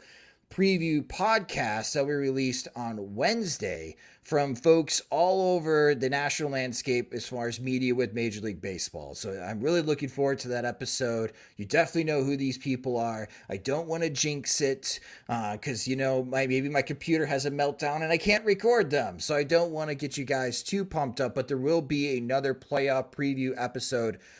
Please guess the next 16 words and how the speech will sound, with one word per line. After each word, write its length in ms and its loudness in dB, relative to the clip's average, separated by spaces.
of 100 2
the 60 2
Sox 340 0
Machine 320 -2
podcast 800 -6
on 360 0
Wednesday, 720 2
October 540 -2
sixth. 460 -4
And 140 -4
then 220 2
we 120 -2
go 480 4
into 580 2
games 380 0
one 340 -2